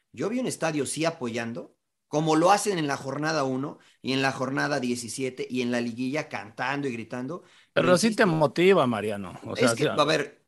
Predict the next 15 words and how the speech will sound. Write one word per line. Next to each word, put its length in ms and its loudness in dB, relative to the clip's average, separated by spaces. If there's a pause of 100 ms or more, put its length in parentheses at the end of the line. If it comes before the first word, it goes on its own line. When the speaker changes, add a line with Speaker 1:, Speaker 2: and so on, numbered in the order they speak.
Speaker 1:
eh, 140 -8
yo 100 -4
insisto 400 -2
que 120 -4
sí 120 -6
te 140 -4
motiva, 340 -4
emperador, 600 -6
¿ok? 180 -14 (440)
Pero 340 0
no 240 -4
influye 680 -4
en 100 -4
el 100 -10
resultado. 720 -12